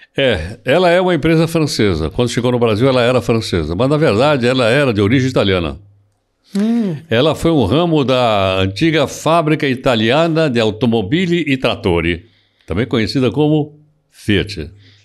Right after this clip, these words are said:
Speaker 2: Ah.
Speaker 1: Entendeu? É a origem dela lá na Fiat. Mas depois ela nacionalizou e acabou virando, então, uma indústria francesa.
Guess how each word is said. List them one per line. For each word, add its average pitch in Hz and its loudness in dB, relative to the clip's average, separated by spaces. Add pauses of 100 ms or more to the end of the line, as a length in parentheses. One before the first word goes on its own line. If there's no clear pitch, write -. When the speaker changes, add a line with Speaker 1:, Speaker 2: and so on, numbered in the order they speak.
(120)
Speaker 2:
Ah. 143 0 (140)
Speaker 1:
Entendeu? 90 -2
É 95 0
a 110 0
origem 131 2
dela 139 2
lá 151 2
na 131 -2
Fiat. 87 -2 (680)
Mas 123 0
depois 156 0
ela 151 0
nacionalizou 131 0 (100)
e 95 -2
acabou 107 0
virando, 113 0
então, 110 0
uma 101 -2
indústria 98 -4
francesa. 78 -4